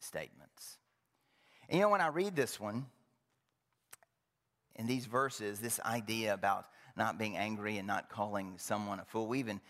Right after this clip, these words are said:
it came up in Sunday school as we were talking about it.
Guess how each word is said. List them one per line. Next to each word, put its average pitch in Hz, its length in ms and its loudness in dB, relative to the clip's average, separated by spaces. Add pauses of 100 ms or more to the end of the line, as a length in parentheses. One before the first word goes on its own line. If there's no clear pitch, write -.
(120)
it 98 100 -6
came 113 240 0
up 107 160 0
in 104 100 -4
Sunday 123 380 -4
school 57 420 -10 (1300)
as - 100 -18
we 104 80 -4
were 95 100 -6
talking 92 360 -2
about 71 320 -2
it. 50 120 -8